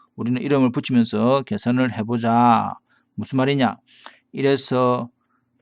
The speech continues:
사까지 이렇게 해보면 X의 루트 이분의, 어,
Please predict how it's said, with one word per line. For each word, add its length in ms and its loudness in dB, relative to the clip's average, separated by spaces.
사까지 920 -4
이렇게 500 0
해보면 480 -2
X의 760 0
루트 680 0
이분의, 600 2
어, 240 -2